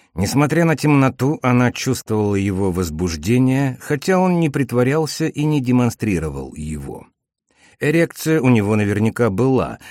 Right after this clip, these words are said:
и она знала, как ему хочется протянуть руку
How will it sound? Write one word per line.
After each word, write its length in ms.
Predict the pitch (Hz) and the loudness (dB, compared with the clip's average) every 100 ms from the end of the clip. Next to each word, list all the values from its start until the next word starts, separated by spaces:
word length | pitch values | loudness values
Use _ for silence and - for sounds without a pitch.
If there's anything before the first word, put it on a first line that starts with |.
| - | -16
и 120 | - 87 | -4 0
она 260 | 92 95 | 2 2
знала, 460 | 87 90 101 117 123 | 0 0 0 2 0
как 240 | 120 95 | 0 -2
ему 220 | 92 90 87 | 0 -2 -2
хочется 500 | - 107 98 - 85 | -4 -4 -6 -8 -6
протянуть 500 | 95 92 92 85 85 | -6 -4 -2 -2 -4
руку 420 | 123 135 151 | -4 -2 -2